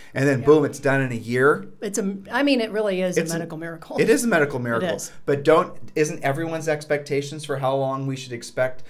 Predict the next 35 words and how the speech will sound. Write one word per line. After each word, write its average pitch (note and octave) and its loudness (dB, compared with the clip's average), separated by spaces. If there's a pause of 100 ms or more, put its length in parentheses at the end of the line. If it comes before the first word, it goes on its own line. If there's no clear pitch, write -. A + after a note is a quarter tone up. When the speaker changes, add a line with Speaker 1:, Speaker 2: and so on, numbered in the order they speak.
(220)
Speaker 1:
for C#3 -6
the, B2 -4
uh, A2+ -2 (160)
you C3+ -6
know, A2+ -4
pharmaceutical C3 -2
industry C3+ -4
and A#2 -4
the - -8
scientists B2+ -6
to A#2+ -12
come B2+ -10
up B2 -4
with A#2+ -12
cures C3+ -4
for C#3 -10
things? D3+ -6 (420)
Do C#3+ -4
you F3+ 2
think G3 0
Speaker 2:
Well, G3+ 0
Speaker 1:
we've E3+ 4
been E3 0
setting D#3+ 6
Speaker 2:
yeah. D#3 -2
Speaker 1:
the C#3+ 2
bar C#3+ 4
too D3 -2
low C#3 2
as B2 -2
a B2+ -6
society? B2 -2 (260)
Speaker 2:
Apparently. A#3 -4
Speaker 1:
Apparently, F3 4
right? D#3+ 4